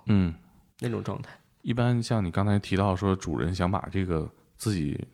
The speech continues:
Speaker 1: 死去的宠物做成永生的，都是什么动物啊？
Speaker 2: 因为我这边猫狗我很少做，不太能接受，而且这个就是猫狗的剥制做起来比较麻烦，因为它是这个被毛的动物嘛，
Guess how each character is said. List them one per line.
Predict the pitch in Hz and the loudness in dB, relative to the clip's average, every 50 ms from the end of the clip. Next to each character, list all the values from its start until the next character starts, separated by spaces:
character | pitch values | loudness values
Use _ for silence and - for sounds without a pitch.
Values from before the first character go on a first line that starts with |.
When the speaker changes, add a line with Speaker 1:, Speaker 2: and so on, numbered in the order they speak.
| _ - | _ -14
Speaker 1:
死 | - - - 82 | -8 -6 -4 -2
去 | - - | 0 2
的 | 120 - | 2 2
宠 | - - - - - | 2 0 -2 -4 -2
物 | 82 98 98 | 0 0 0
做 | 92 - 110 | 2 0 0
成 | 101 104 107 | 2 2 2
永 | 113 95 - - | 2 0 -2 -4
生 | - - 95 101 | -4 -4 -2 0
的， | 104 107 92 92 - - - - - - - - _ _ _ - | 0 0 0 -2 -4 -12 -20 -20 -20 -20 -20 -20 _ _ _ -4
都 | 110 117 | -2 0
是 | 127 120 | 2 0
什 | - - 78 | 0 0 -2
么 | 80 | -2
动 | 85 113 107 | 0 2 2
物 | 95 - - | 2 0 -4
啊？ | - - - _ - - - - - _ _ _ - | -8 -12 -18 _ -20 -20 -20 -20 -20 _ _ _ -6
Speaker 2:
因 | 113 120 | -2 0
为 | 135 143 | 0 2
我 | 143 117 98 | 2 0 0
这 | 104 123 | 0 0
边 | 123 120 117 120 | 2 2 2 2
猫 | 123 131 151 | 2 2 2
狗 | 151 131 98 | 2 2 2
我 | 101 98 | 2 2
很 | 92 - 104 123 | 2 0 0 0
少 | 143 120 | 0 -2
做， | - - - 135 156 160 - - | -4 -4 0 2 2 2 0 -2
不 | - - | -6 -6
太 | - - 127 | -2 0 0
能 | 117 104 101 110 117 - - | 0 2 0 0 -2 -4 0
接 | - 123 117 | 4 4 4
受， | 127 - - - - - | 4 4 0 -4 -4 -2
而 | - 107 104 | 0 2 2
且 | 117 - - 110 - | 2 0 -2 -4 -2
这 | - 107 101 101 | 0 0 0 0
个 | 101 - 104 98 98 | 0 0 0 2 2
就 | 98 - 104 101 | 0 0 -2 -2
是 | 110 110 101 98 | -2 -2 -2 0
猫 | 107 120 135 143 | 2 4 4 4
狗 | 143 127 98 | 2 0 -2
的 | 80 95 | -4 -6
剥 | - - 120 113 120 | -2 0 2 2 2
制 | - - 123 | 2 0 0
做 | 117 - 127 | 0 2 0
起 | 120 - - | 0 0 0
来 | 107 95 95 | 0 0 0
比 | - - | 2 4
较 | 120 101 | 4 4
麻 | 95 71 55 52 - 123 | 4 2 0 2 2 2
烦， | 127 123 - - - _ - - - - - - - - | 2 0 0 -4 -14 _ -20 -20 -20 -20 -20 -20 -14 -6
因 | - 127 | -2 0
为 | 131 131 | 2 2
它 | 127 143 | 2 2
是 | 139 139 135 131 127 123 - | 2 2 2 2 2 0 0
这 | - 123 120 | 0 2 2
个 | 117 110 107 104 101 101 101 98 - - | 4 4 4 4 2 2 0 -2 -2 0
被 | - 143 120 | 2 2 4
毛 | 107 90 - - 107 | 4 2 0 2 2
的 | 127 147 160 135 113 - - | 2 2 2 0 -2 -4 -2
动 | - 113 104 98 95 | 0 0 0 0 0
物 | 90 | -2
嘛， | 65 - - | -4 -4 -6